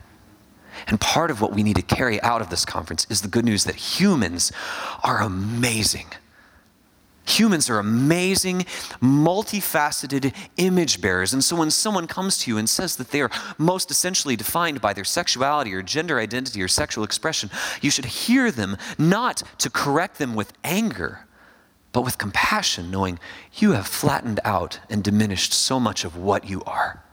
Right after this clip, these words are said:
We're not here to squish you. We are here to liberate you.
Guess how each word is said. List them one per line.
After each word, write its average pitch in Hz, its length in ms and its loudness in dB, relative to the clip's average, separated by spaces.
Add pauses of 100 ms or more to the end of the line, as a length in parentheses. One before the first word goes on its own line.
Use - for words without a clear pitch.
(960)
We're 175 100 2
not 139 160 -2
here 107 180 0
to 92 60 -2
squish - 440 0
you. 92 140 -14 (640)
We 135 120 4
are 117 60 0
here 98 160 -4
to - 120 -4
liberate 87 580 0
you. - 140 -14